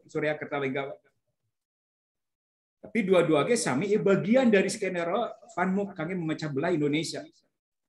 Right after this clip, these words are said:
Tapi ikhtiarnya ge memang akhirnya menjadikan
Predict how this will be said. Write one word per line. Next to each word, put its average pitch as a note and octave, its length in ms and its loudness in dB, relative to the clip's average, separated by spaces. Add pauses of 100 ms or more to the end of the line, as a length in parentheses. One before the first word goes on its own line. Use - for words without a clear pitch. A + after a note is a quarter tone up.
(640)
Tapi - 320 -2
ikhtiarnya D3+ 480 0
ge B3 80 2
memang G3+ 560 -2
akhirnya C#3+ 400 0
menjadikan E3 800 -2